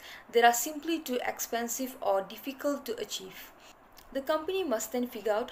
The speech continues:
how to best address the needs of its customers. Impractical concepts, at the very least, may inform long-term development strategies. Options that are not currently cost-effective may become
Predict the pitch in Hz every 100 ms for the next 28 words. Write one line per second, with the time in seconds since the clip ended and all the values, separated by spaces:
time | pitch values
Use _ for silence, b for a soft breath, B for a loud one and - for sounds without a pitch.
0 | - 320 349 269 262 226 240 - 220 240
1 | 240 233 214 196 233 285 220 202 - 190
2 | - 202 - 202 190 277 - B B B
3 | B 277 262 311 330 359 381 349 226 214
4 | 220 233 - - - 196 208 220 226 277
5 | 220 196 254 - - B B 240 262 269
6 | 285 330 330 254 247 311 302 330 254 226
7 | 233 247 247 247 - 202 196 190 202 185
8 | - - B B B B - - 403 381
9 | - 233 226 - 208 208 233 311 - 240
10 | 233 240 240 240 226 247 - - 226 -
11 | 233 - 214 196 185 - 233 226